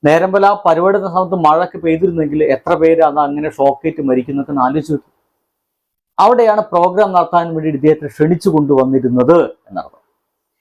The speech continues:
ഇനി നമ്മ-, ഞാനൊക്കെ വീഡിയോ ചെയ്യുന്ന ആ ഒരു സമയം മുതലേ ഞാൻ പറഞ്ഞിരുന്നു, വേടനോട് ഈ ഒരു കാര്യം പറഞ്ഞിരുന്നില്ല എന്ന് മാത്രമല്ല,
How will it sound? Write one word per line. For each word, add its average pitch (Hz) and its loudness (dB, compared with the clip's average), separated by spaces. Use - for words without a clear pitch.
ഇനി 254 4
നമ്മ-, 214 2
ഞാനൊക്കെ 214 2
വീഡിയോ 180 2
ചെയ്യുന്ന 165 -2
ആ 165 6
ഒരു 165 0
സമയം 156 -2
മുതലേ 143 0
ഞാൻ 135 0
പറഞ്ഞിരുന്നു, 117 -4
വേടനോട് 151 2
ഈ 151 6
ഒരു 139 2
കാര്യം 127 2
പറഞ്ഞിരുന്നില്ല 120 0
എന്ന് 214 4
മാത്രമല്ല, 123 -2